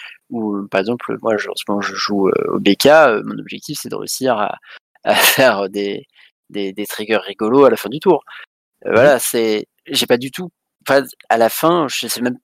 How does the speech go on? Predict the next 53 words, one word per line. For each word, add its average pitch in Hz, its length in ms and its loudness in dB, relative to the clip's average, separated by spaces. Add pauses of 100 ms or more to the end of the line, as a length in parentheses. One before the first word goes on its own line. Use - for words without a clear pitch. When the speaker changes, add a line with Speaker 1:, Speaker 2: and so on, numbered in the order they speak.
Speaker 1:
à 120 80 -4
la 117 60 -4
fin 117 100 -8
de 117 60 -6
ma 107 60 -6
partie, 117 220 -2
je 127 100 -6
sais 117 100 -6
même 117 140 2
plus - 200 -6
qui - 160 4
a 120 80 6
gagné, 147 440 8
je - 80 4
m'en 120 120 2
fiche. - 320 2 (160)
Par - 120 0
contre, - 340 0 (200)
Speaker 2:
Ouais. 262 140 -12
Speaker 1:
si 110 160 -4
je 107 60 -2
viens 113 100 4
à - 20 4
une 110 100 0
table 113 180 2
de 101 100 -2
C - 160 -4
E 98 40 -4
D 98 100 4
H, 160 320 2 (120)
je - 80 -14
viens 113 120 2
avec 127 120 -2
l'objectif - 380 -10
de 110 80 -4
gagner. 117 340 -2 (520)
Et 95 100 -8
Speaker 2:
Ouais. 104 40 -2
Speaker 1:
du 98 80 -4
coup, 165 380 4
la 117 100 6
banlist, 110 560 2
elle 156 140 6
me 117 140 0
semble - 380 0 (1300)
très 151 300 4
inadaptée 127 720 0 (1040)
à 98 760 0
un 107 40 -6
C - 220 -2
E 98 40 -8
D 95 100 -6
H, - 300 -6